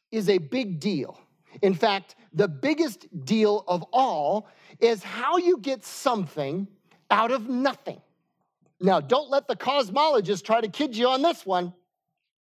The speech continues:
They haven't got a clue either. Despite the fact that they're doing a pretty good job of convincing themselves and others that this is really not a problem.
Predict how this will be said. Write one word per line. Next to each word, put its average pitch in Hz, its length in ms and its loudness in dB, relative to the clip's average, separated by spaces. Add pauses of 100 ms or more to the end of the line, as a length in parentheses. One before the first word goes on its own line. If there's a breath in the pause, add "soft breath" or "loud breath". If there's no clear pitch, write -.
(280)
They 226 160 4
haven't 202 180 -4
got 196 140 2
a 170 40 -4
clue 196 300 0
either. 156 300 -4 (800 loud breath)
Despite 277 560 0
the 330 100 -4
fact 190 440 0
that 180 140 -8
they're 190 140 2
doing 208 360 0
a 170 80 2
pretty 339 540 0
good 254 320 -6
job 151 500 -2 (340 loud breath)
of 175 180 2
convincing 262 600 0
themselves 185 640 0 (120)
and 285 240 2
others 180 500 0
that 180 160 -6
this 466 180 0
is 226 160 -6
really 226 240 0
not 160 220 2
a - 40 -12
problem. - 560 -4